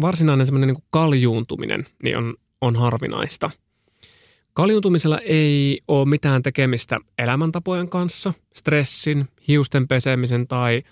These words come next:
hatun pitämisen kanssa, toisin kuin on saatettu ehkä uskotella meille. Perintötekijät ohjaa kaljuuntumista ja kyse on enempi kosmeettisesta ominaisuudesta, joka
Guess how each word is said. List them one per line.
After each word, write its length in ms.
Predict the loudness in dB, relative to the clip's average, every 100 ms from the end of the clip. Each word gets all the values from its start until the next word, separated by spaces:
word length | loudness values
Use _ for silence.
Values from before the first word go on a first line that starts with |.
| _
hatun 380 | -4 2 2 2
pitämisen 500 | 0 -2 -2 -4 -4
kanssa, 380 | -6 -6 -8 -10 -2
toisin 280 | 0 0
kuin 340 | 2 2 2 -2
on 200 | -2 -2
saatettu 460 | 0 -2 -2 -6 -6
ehkä 220 | -4 -6 -6 0
uskotella 500 | 0 0 -4 -4 -4
meille. 360 | -4 -4 -4 -6 _ _ _ _ _ _ 0
Perintötekijät 680 | 2 2 0 -2 0 0 0 -8 0
ohjaa 560 | 0 2 2 0 0 -4
kaljuuntumista 840 | -2 0 2 2 0 -2 -4 -4 -4
ja 80 | -2
kyse 200 | -2 0
on 80 |
enempi 260 | 0 0 0
kosmeettisesta 920 | 0 -2 0 0 0 -2 -6 -6 -8
ominaisuudesta, 1120 | 0 2 2 2 -2 -4 -4 -4 -4 -6 -6 -8 _ _ _ _ -2
joka 560 | 0 0 0 0 2